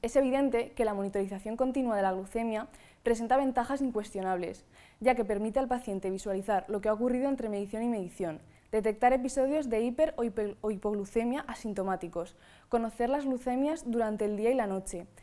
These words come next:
analizar si los episodios fuera de rango son puntuales o siguen una pauta.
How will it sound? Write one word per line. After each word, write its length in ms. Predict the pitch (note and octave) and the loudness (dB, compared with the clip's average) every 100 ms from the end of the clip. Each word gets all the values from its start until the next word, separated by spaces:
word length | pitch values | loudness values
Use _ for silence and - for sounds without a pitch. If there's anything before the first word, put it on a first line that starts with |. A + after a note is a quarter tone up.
| - - | -20 -6
analizar 500 | A3 A#3 A3 G#3+ A#3 | -2 0 2 4 4
si 100 | C#4 | 4
los 140 | C4+ | 0
episodios 640 | A#3+ G#3+ G3+ A3+ G#3 G3 G3 - | -2 -4 -2 0 0 0 -4 -2
fuera 200 | B3 B3 | 4 6
de 100 | C4 | 6
rango 300 | A#3+ B3+ D4 | 4 2 0
son 200 | C#4+ B3+ | 0 -2
puntuales 640 | A3 G#3 G#3 G#3+ C#4 E4+ - | -2 -2 2 4 4 -2 -6
o 80 | A#3 | -6
siguen 300 | A#3+ B3 C4+ | -2 0 2
una 180 | A3 | 2
pauta. 400 | G3 F#3+ E3+ E3 | 2 0 0 -8